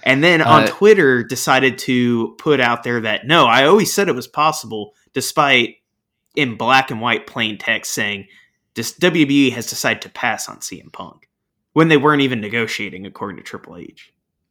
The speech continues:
Speaker 2: Meltzer also said that the Seth Rollins reaction was a hundred percent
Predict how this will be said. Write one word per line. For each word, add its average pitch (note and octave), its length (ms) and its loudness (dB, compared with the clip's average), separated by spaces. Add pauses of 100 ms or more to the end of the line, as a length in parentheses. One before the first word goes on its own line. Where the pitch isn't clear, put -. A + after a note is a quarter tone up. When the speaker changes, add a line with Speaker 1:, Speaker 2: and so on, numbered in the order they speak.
(500)
Speaker 2:
Meltzer C3+ 380 -2
also A2 420 -4
said F#2+ 480 -6 (120)
that F#2+ 340 -6
the G2+ 80 -12
Seth A2+ 300 -6
Rollins F#2+ 460 -6
reaction F#2+ 460 -10
was F2+ 140 -12
a F#2+ 60 -12
hundred F#2 280 -10
percent - 380 -10